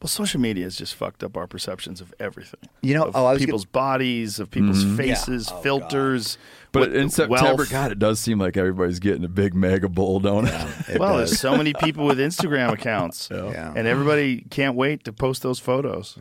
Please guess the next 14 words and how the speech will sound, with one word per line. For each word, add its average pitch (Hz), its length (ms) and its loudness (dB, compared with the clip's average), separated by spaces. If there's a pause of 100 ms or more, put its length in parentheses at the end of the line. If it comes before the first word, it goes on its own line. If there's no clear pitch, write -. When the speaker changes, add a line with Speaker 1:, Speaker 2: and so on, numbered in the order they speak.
Speaker 2:
Yeah, 82 180 -14 (220)
it's, 98 280 -6
uh, 92 240 0 (520)
you 110 60 0
know, 120 100 4
I 120 100 6
was, 113 140 2 (100)
when 117 220 2
I 123 220 4
asked 120 500 -2
what 104 160 2
year 101 260 4
that 95 240 2
was, 80 520 -4